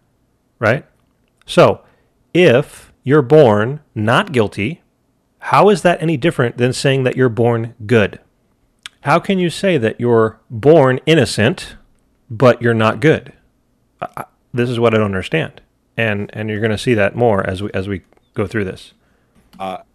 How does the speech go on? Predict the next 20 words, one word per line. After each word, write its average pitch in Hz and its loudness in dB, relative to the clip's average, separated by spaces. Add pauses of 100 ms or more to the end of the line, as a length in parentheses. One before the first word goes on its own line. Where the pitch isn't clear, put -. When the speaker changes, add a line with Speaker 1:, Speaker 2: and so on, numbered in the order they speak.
(200)
Speaker 2:
I 139 -4
would 147 -10
stand 120 -12
toe-to-toe 110 -12
with - -16
Colin 92 -12 (500)
in 107 -10
a 101 -10
which, 110 -8
which 123 -10
one 127 -12
has 110 -14
a 107 -12
lower 107 -8
view 107 -12
of 92 -16
man 98 -14
in 92 -18
their 90 -14
sinfulness. - -20